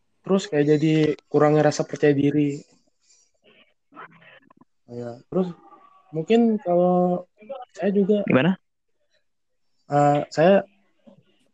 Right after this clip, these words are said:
Speaker 2: Iya.
Speaker 1: gagal ini bukan, bukan karena keturunannya. Jadi bisa dibilang kayak,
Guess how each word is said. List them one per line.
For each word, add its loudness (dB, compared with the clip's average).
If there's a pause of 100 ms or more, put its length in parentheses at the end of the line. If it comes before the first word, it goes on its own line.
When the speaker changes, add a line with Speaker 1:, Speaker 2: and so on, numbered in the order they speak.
Speaker 2:
Iya. 2
Speaker 1:
gagal 0
ini 4
bukan, 0 (320)
bukan -4
karena -4 (240)
keturunannya. -2
Jadi -4 (1400)
bisa -10
dibilang -2
kayak, -2